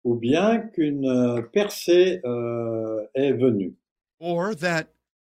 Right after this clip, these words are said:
Speaker 2: uh, the page has been turned in the, in the plan of God.
Speaker 1: Ou bien qu'une page a été tournée dans le plan de Dieu.
Speaker 2: And so,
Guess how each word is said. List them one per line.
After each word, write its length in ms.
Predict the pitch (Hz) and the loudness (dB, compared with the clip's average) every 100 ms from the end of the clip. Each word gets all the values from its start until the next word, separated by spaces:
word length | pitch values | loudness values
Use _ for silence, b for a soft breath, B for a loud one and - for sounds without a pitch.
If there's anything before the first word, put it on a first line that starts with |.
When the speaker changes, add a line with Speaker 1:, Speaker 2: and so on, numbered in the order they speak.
| _ - | _ -10
Speaker 2:
uh, 560 | 143 143 131 123 110 - - - | -6 -4 -4 -6 -10 -14 -20 -12
the 220 | 120 165 | -6 -6
page 880 | - 196 208 196 160 117 90 - - _ _ _ _ _ - | -4 0 2 4 2 0 -6 -10 -12 _ _ _ _ _ -6
has 280 | 165 165 117 | -2 -2 -4
been 280 | 165 147 | -4 -4
turned 640 | - - 202 151 123 120 - 135 | -8 -8 -4 -2 -4 -6 -8 -6
in 380 | 151 147 147 | -4 -4 -6
the, 420 | 123 139 131 123 - _ _ _ _ _ _ _ 123 | -6 -6 -6 -8 -14 _ _ _ _ _ _ _ -4
in 300 | 156 156 139 | -2 -2 -4
the 380 | 139 135 127 123 | -6 -4 -6 -10
plan 520 | - 180 196 156 131 | -10 -6 -2 0 -2
of 180 | 117 - | -6 -6
God. 440 | 165 127 76 - _ _ _ _ _ _ _ _ _ _ _ _ - | -4 -4 -8 -14 _ _ _ _ _ _ _ _ _ _ _ _ -2
Speaker 1:
Ou 100 | 151 | 0
bien 340 | 143 165 220 240 - | 2 4 4 2 0
qu'une 540 | 165 151 139 131 123 | 2 4 4 4 4
page 400 | 175 220 214 - - | 6 6 4 0 -2
a 100 | 147 | 0
été 340 | 143 139 131 - | 0 0 0 0
tournée 500 | 220 185 175 202 202 | -2 0 2 2 0
dans 440 | 143 156 196 - | 0 0 0 0
le 180 | 135 127 | -2 -2
plan 340 | - 165 190 | -2 0 2
de 120 | 131 107 | 2 -2
Dieu. 320 | 101 92 - _ _ _ _ - _ _ _ _ - | -4 -8 -10 _ _ _ _ -20 _ _ _ _ -12
Speaker 2:
And 180 | 160 151 | -8 -6
so, 480 | - 190 170 160 | -4 0 0 0